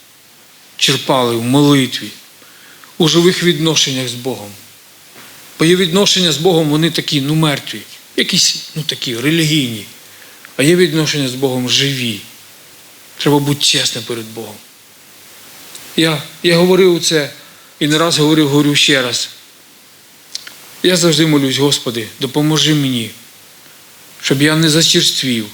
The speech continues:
і я бачив мою неправоту». Помиляюся.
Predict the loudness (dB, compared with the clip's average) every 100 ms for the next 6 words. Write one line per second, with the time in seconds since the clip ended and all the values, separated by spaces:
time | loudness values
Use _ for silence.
0 | -18 -10 -2 0 0 -2 0 2 0 0
1 | 0 -2 -2 -2 -4 -4 -6 -6 -8 -8
2 | -8 -10 -14 -20 -20 -20 -4 2 4 4
3 | 2 0 -4 -6